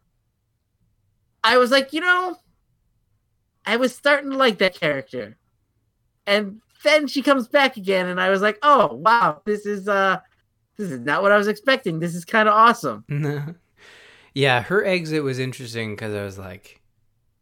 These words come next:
Speaker 2: she was eating the nuts and the, she was eating the trail mix in the back of the seat, and I'm like, she,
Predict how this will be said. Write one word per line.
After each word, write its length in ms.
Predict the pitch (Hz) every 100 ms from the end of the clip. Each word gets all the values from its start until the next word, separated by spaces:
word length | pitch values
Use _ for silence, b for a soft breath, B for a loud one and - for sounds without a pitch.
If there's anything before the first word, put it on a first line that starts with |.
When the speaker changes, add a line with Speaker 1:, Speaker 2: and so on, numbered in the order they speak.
| _ _ _ _ -
Speaker 2:
she 180 | - -
was 100 | 143
eating 220 | 160 196
the 80 | 147
nuts 380 | 139 147 131 -
and 100 | 120
the, 240 | 110 117
she 160 | 107 131
was 60 | 143
eating 100 | 127
the 60 |
trail 300 | 107 - 123
mix 260 | 123 107 -
in 80 | 110
the 80 | 101
back 280 | 104 101
of 60 | 104
the 40 |
seat, 260 | 101 117 104
and 80 | 90
I'm 140 | 92
like, 320 | 82 87 - _ _ _ _ _ _ _
she, 340 | - - 165